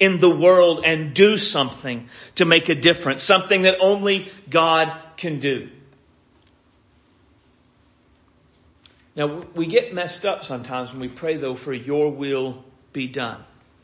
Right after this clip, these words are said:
I know I've often prayed about a situation and ended my prayer with something like, "But let your will be done." And what I've meant when I've prayed this is, I don't know what God's will is in this particular situation.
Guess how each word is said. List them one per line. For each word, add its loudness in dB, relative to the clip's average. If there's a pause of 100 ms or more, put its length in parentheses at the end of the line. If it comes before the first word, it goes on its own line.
(960)
I 0
know 4
I've 4
often -4
prayed -4
about -2
a -10
situation -10
and -10
ended -12
my -8
prayer -8
with -10
something -10
like, -6 (640)
"But -2
let -2
your 2
will -6 (260)
be -12
done." -14 (1300)
And -8
what 0
I've 0
meant -6
when -8
I've -12
prayed -8
this -10
is, -10 (500)
I -4
don't -4
know -4
what -6
God's -6
will -4
is -12
in -10
this -10
particular -12
situation. -10